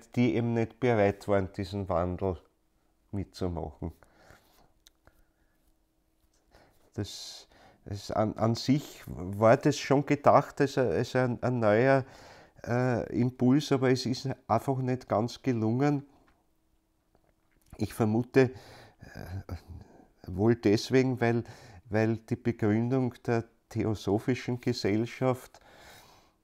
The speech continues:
einfach noch im finsteren Zeitalter, im Kali Yuga erfolgt ist und, äh, es natürlich jetzt Menschen gab, die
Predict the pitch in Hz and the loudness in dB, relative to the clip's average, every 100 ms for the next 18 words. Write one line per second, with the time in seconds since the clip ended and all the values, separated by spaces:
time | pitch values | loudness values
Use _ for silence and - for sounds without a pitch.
0 | _ _ _ _ _ _ _ - 101 104 | _ _ _ _ _ _ _ -6 -4 -4
1 | 131 117 117 113 123 113 - - 117 113 | -4 -2 -2 -2 -2 -4 -6 -2 -2 -2
2 | - 127 117 107 - 101 107 107 117 - | -4 0 0 0 0 0 2 0 0 -2
3 | 117 110 - 104 107 101 104 107 113 113 | -2 -4 -4 -2 0 0 -2 -2 -2 -2
4 | 123 - 104 110 - - 123 123 - _ | -4 -4 -4 -4 -8 -8 -6 -6 -12 _
5 | _ - - - - _ - 117 - - | _ -20 -20 -20 -20 _ -4 -4 -6 -14
6 | - - - _ - - - - - - | -20 -20 -20 _ -16 -16 -16 -20 -20 -16
7 | - 123 - 120 - 139 151 - 123 - | -4 -2 2 0 6 6 6 6 2 4
8 | 120 113 123 - 131 101 98 - - 135 | 4 4 2 -2 4 8 8 8 2 2
9 | 131 | 4